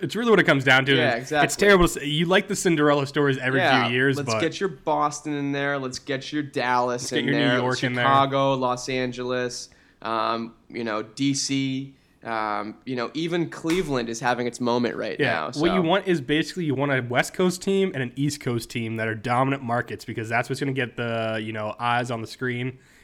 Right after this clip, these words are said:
Speaker 1: And that's what baseball needs. I mean, it's a battle between them and basketball, you know,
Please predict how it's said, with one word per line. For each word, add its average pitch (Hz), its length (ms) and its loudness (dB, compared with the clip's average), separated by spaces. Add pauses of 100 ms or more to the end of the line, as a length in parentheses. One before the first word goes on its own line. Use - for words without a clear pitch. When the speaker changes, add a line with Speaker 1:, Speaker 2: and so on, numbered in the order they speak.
Speaker 1:
And 123 80 -2
that's 143 120 0
what 180 160 2
baseball 151 380 2
needs. 151 480 -2 (160)
I 113 80 -8
mean, 117 300 -8 (500)
it's 123 140 -6
a - 20 -2
battle 131 380 4
between 139 460 2
them 135 180 2
and 127 120 0
basketball, 123 1160 0
you 117 140 -8
know, 110 260 -4